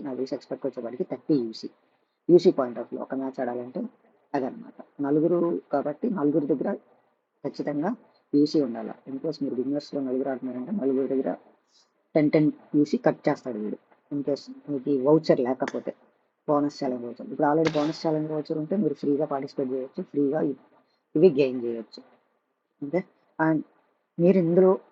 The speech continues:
ఈ త్రీ, ఈ మూడిట్లో ఎందులో పార్టిసిపేట్ చేయాలి అనేది ఎట్లా డిసైడ్ చేస్తారంటే, first of all మీ team well and good అయితే I would suggest go for advance and expert.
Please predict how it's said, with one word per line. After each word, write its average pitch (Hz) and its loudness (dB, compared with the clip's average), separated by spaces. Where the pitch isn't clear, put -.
ఈ 147 4
త్రీ, 147 0
ఈ 135 0
మూడిట్లో 139 0
ఎందులో 127 0
పార్టిసిపేట్ 131 -8
చేయాలి 113 -4
అనేది 117 -8
ఎట్లా 131 -6
డిసైడ్ 123 -6
చేస్తారంటే, 113 -12
first 127 -12
of 135 -8
all 143 -8
మీ 147 2
team 160 2
well 135 0
and 156 0
good 135 2
అయితే 139 0
I 131 -4
would 139 -4
suggest 127 -4
go 135 0
for 135 -6
advance 131 -8
and 123 -8
expert. - -16